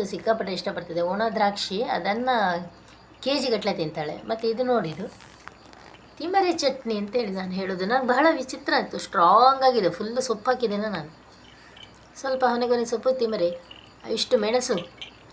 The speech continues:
ಆಮೇಲೆ ಇಂಗು, ಉದ್ದಿನಬೇಳೆ, ಆಮೇಲೆ ಅದೇ ಕಾಯಿ ಮೆಣಸು,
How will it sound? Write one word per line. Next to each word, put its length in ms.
ಆಮೇಲೆ 680
ಇಂಗು, 420
ಉದ್ದಿನಬೇಳೆ, 580
ಆಮೇಲೆ 680
ಅದೇ 180
ಕಾಯಿ 280
ಮೆಣಸು, 320